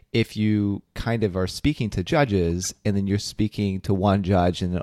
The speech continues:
all of a sudden, maybe they pull back in the midst of your, your answer, right? And the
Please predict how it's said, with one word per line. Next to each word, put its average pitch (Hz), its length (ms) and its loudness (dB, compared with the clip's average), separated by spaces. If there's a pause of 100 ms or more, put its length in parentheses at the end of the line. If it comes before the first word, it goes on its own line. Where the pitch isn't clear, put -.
all 107 160 4
of 95 80 0
a 92 60 -4
sudden, 95 640 -2 (500)
maybe 98 220 0
they 85 140 -2
pull 110 360 -6
back 92 500 -8 (540)
in 104 140 -4
the 95 80 -4
midst 95 340 -4
of 87 120 -6
your, 87 220 -2
your 87 300 -6
answer, 127 520 -4 (840)
right? 101 420 0
And 90 200 -6
the 87 160 -8